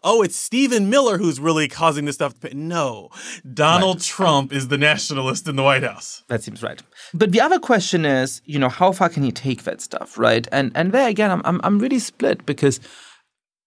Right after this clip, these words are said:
Speaker 2: it's so tempting to say, "Well, all of this Twitter stuff," and, like, he has us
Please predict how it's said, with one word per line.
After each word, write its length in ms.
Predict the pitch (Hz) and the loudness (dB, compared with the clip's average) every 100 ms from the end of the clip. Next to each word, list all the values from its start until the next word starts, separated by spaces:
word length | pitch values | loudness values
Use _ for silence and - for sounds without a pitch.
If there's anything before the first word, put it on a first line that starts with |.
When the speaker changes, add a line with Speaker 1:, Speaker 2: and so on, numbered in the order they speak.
| _ - | _ -2
Speaker 2:
it's 160 | 180 | 0
so 180 | - 233 | 2 0
tempting 460 | 226 185 202 185 170 | 2 2 2 0 -4
to 100 | 151 | -4
say, 280 | - 147 | 0 0
"Well, 420 | 135 156 165 160 156 | 2 2 4 4 2
all 220 | 107 156 | 0 0
of 80 | 147 | -2
this 180 | 147 | -4
Twitter 380 | - - 120 127 | -8 -2 0 0
stuff," 720 | 123 - 117 113 113 113 - | -4 -4 2 4 4 2 -2
and, 340 | - 120 113 117 139 | -4 -2 -4 -4 -4
like, 140 | 123 | -4
he 160 | - 170 | -2 0
has 240 | 151 143 | 2 2
us 240 | 120 - | 0 -2